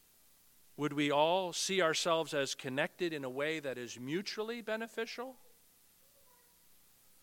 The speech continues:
Now, is that a radical idea, a transformative idea, or is it silliness? Because that's not the way the world works.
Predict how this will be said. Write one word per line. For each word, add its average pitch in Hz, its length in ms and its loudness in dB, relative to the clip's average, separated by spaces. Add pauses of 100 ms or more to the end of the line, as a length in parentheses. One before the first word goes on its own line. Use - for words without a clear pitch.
(440)
Now, 151 220 8
is 147 100 0
that 175 240 6
a 180 60 4
radical 180 540 4
idea, 220 600 -2
a - 80 -4
transformative 196 800 0
idea, 214 540 0 (260)
or 180 160 4
is 170 120 4
it 175 120 0
silliness? 127 840 -2 (400)
Because 143 320 0
that's 151 340 4
not 143 260 -2
the 156 60 -4
way 131 260 -2
the 135 120 -8
world 113 440 -8
works. - 640 -12